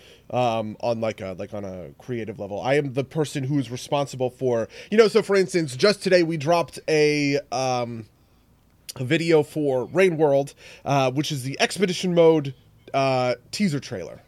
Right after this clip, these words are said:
right? Um, Expedition Mode is a feature that's coming to Rain World Downpour.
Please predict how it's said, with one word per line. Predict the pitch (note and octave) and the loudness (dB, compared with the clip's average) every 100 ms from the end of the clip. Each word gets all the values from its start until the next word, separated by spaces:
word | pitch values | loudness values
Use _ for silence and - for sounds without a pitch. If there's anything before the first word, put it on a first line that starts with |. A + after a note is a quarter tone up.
| - | -10
right? | G#2+ G#2+ - - - | -8 -8 -10 -20 -6
Um, | B2 C3+ C3+ | -2 0 2
Expedition | F3+ - E3+ F3 F3 F3 | 0 2 0 0 2 6
Mode | E3+ E3+ | 6 6
is | E3 C#3 | 0 -2
a | |
feature | C3 C4+ - C4 | -2 -4 -2 -6
that's | E3+ D3 | -6 -6
coming | F3+ E3 | -2 -2
to | D3 | 0
Rain | D3 D3+ | 0 0
World | C#3 C3+ | 0 -2
Downpour. | D3 D3 D3 - D3 C#3 | -2 -2 -2 -2 0 0